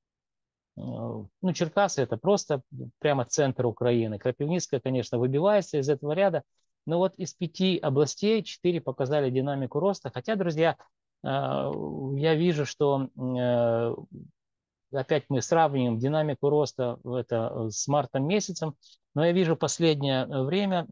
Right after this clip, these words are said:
что стоимость квадратного метра, э, неумолимо снижается. То есть мы к концу года увидим везде по центральному региону отрицательную динамику снижения стоимости, возможно, даже до пяти процентов, может, чуть больше.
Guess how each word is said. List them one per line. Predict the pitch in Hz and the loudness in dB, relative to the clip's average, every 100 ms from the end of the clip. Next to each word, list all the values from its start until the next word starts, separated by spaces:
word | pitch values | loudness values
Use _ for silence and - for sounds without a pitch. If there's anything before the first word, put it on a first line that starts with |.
| 139 | -10
что | - - 143 131 | -6 0 0 0
стоимость | - 156 139 - | 0 0 0 -2
квадратного | 127 131 127 - 131 | -2 2 0 0 -4
метра, | 151 180 165 156 | -2 -4 -2 -4
э, | 123 139 120 120 120 123 | -4 -6 -2 0 0 -2
неумолимо | 123 131 151 131 131 175 208 185 170 - - - | -2 0 2 4 2 4 2 2 -2 -8 -20 -20
снижается. | - - 151 190 214 190 113 151 180 180 135 147 147 - 131 117 - | -12 -2 2 4 4 2 2 2 4 2 2 0 0 -2 -2 -2 -2
То | 120 | -4
есть | 110 135 | -4 -4
мы | 135 | -4
к | 127 | -2
концу | 127 - 113 | -4 -2 -4
года | 131 180 175 156 | 0 2 2 0
увидим | 123 151 147 120 | 0 -2 0 -2
везде | 117 135 127 135 165 135 _ _ _ | 0 0 2 4 2 2 _ _ _
по | 147 147 143 - | 4 4 4 -2
центральному | - 135 147 139 123 120 | -6 -2 2 2 2 -2
региону | 113 113 135 180 175 | -2 -4 0 0 0
отрицательную | 131 120 - 160 - 131 120 | -2 -4 -2 -2 -2 -6 -4
динамику | 123 123 123 117 110 | -2 -2 -2 -4 -4
снижения | - 113 107 160 151 | -4 -6 -4 -2 -2
стоимости, | - - 143 135 117 110 | -6 -2 -2 -2 -6 -6
возможно, | 110 120 143 135 110 | -4 -2 -2 -2 -2
даже | 113 110 | -2 -2
до | 107 | -4
пяти | 104 101 - | -6 -6 -4
процентов, | 117 113 101 - 135 131 123 _ _ _ _ _ | -4 -4 -6 -4 -4 -4 -10 _ _ _ _ _
может, | 117 123 120 - | -2 -2 -4 -8
чуть | - 110 | -6 -6
больше. | 107 117 120 104 98 - | -2 2 4 2 0 -8